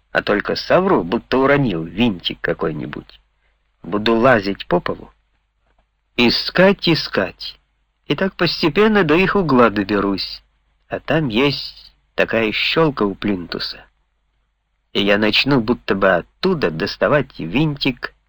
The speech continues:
как можно подольше. Как это зачем?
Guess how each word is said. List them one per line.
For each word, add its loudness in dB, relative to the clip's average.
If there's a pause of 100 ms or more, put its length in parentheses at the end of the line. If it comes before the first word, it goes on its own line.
(240)
как -2
можно 0
подольше. -4 (3000)
Как 0
это 2
зачем? 0